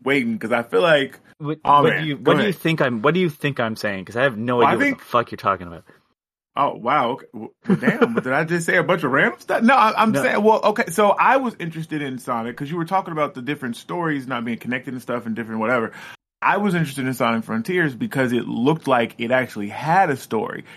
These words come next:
Speaker 1: 'Cause I never, unlike you, who apparently are, is the Sonic master, um, I've played a bunch of Sonic games, but I never, like, followed all of, you know, whatever, because none of it ever was connected. Like, there never
Speaker 2: So
Speaker 1: was a real, like, story. I knew Sonic was fighting Doctor Robotnik.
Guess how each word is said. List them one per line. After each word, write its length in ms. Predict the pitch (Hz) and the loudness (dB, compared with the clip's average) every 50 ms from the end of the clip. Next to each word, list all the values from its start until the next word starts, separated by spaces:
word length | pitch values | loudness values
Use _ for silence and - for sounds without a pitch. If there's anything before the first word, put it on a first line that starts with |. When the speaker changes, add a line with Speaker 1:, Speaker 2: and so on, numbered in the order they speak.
| - - | -18 -10
Speaker 1:
'Cause 120 | - 127 | -4 -2
I 120 | 139 147 | 0 0
never, 560 | 170 190 185 175 165 151 156 147 135 - - _ _ _ _ - - | 0 0 0 0 0 0 0 0 0 -2 -4 _ _ _ _ -8 -4
unlike 400 | 135 135 139 135 123 117 104 - | -4 -2 -2 -2 -4 -6 -4 -2
you, 240 | 160 151 135 123 110 - | 0 0 0 0 -2 -6
who 240 | 127 123 117 113 107 | -6 -6 -6 -6 -8
apparently 380 | - - 135 127 123 120 120 117 | -6 -4 -2 -2 -2 -2 -2 -4
are, 120 | 107 107 | -4 -6
is 200 | - 120 117 107 | -6 -8 -10 -8
the 120 | 107 113 | -8 -10
Sonic 360 | 107 - 123 120 120 113 110 117 | -6 -2 -2 0 0 -2 -4 -4
master, 500 | 120 123 139 143 131 - 104 104 107 - _ - - - - - | -2 -2 -2 -2 -4 -6 -6 -6 -6 -8 _ -20 -20 -20 -16 -8
um, 520 | - - 127 127 120 110 95 82 - - - - - - - - - - - | -2 0 2 2 2 2 0 -2 -4 -6 -10 -14 -20 -20 -20 -20 -20 -12 -4
I've 280 | - 120 139 135 - - | 0 0 0 0 -2 -6
played 500 | - 127 117 117 123 135 151 170 170 - _ - | -6 -4 -2 -2 0 -2 -2 -4 -6 -8 _ -8
a 60 | 135 | -4
bunch 200 | 131 139 143 - | -4 -4 -4 -4
of 60 | 151 | -6
Sonic 300 | - 165 160 170 175 165 | -4 -4 -4 -4 -4 -6
games, 360 | 175 185 190 190 190 185 165 | -8 -8 -8 -8 -8 -10 -10
but 140 | - - 131 | -6 -4 -2
I 80 | 127 123 | -2 -2
never, 300 | 127 135 127 117 123 120 | -2 -2 -2 -2 -2 -2
like, 340 | 117 113 107 104 - - - | 0 0 -2 -2 -6 -10 -18
followed 760 | - - - - 127 120 120 123 117 110 107 104 101 - - - | -20 -16 -4 2 4 6 6 6 4 2 0 -2 -4 -6 -4 0
all 340 | - 113 117 110 110 110 107 | 2 2 2 2 0 -2 -4
of, 140 | 107 - 120 | -4 -4 -2
you 60 | 123 | -2
know, 120 | 110 110 | -2 0
whatever, 300 | 107 107 107 110 113 127 120 | 0 -2 -2 -2 -2 -2 -4
because 260 | 127 - 147 139 135 | -2 0 0 0 2
none 180 | 135 143 143 143 | 2 0 0 0
of 100 | 123 131 | 0 0
it 60 | 123 | 0
ever 140 | 127 123 120 | 0 0 0
was 140 | 113 117 - | -2 -6 -6
connected. 480 | - - 110 127 135 - - - - | -6 -4 -2 -2 -2 -4 -8 -12 -8
Like, 140 | 104 110 - | -8 -6 -4
there 100 | 131 120 | -2 0
never 220 | 127 139 139 135 | 0 0 2 2
Speaker 2:
So 120 | 180 170 160 | 4 4 4
Speaker 1:
was 100 | 139 120 | 2 0
a 60 | 120 | -2
real, 300 | 107 117 123 123 123 117 | -4 -2 -2 -2 0 0
like, 240 | 110 127 123 113 - | 2 2 0 0 -2
story. 260 | - - 147 127 113 | -4 0 0 2 4
I 80 | 110 117 | 2 2
knew 200 | 123 143 151 139 | 2 2 -2 -2
Sonic 360 | 131 - 135 135 135 127 113 | -2 0 0 0 0 0 -2
was 100 | 123 110 - | -4 -4 -2
fighting 260 | 131 123 120 117 113 | 0 0 0 0 0
Doctor 240 | 117 113 113 - 110 | 0 0 -2 -2 -4
Robotnik. 500 | 110 107 104 90 107 90 90 82 73 | -4 -4 0 0 0 0 -2 -6 -12